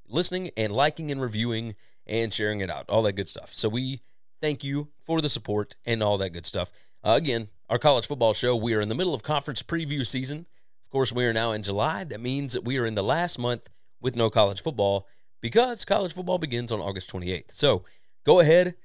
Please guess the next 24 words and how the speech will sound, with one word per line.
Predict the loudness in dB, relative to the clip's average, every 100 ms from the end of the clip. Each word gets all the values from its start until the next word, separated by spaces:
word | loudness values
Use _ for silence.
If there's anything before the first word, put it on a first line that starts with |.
| -20 -4
and | -2
check | 2 2
that | 4 4
out, | 2 0
S | -2
B | 0
R | 0
picks | 0 -4
dot | -4 -4
com | -4 -4
slash | -2 0 0 -2 -6
N | -6
C | -6 -8 -6
A | -6 -4
A | -6 2
F, | 0 0 -12 -20 -20 -4
or | 2 2
you | 2
can | -4
search | -2 -2
it | 2
out | 2
on | 2 -2
YouTube. | -6 -4 -4 -2 -6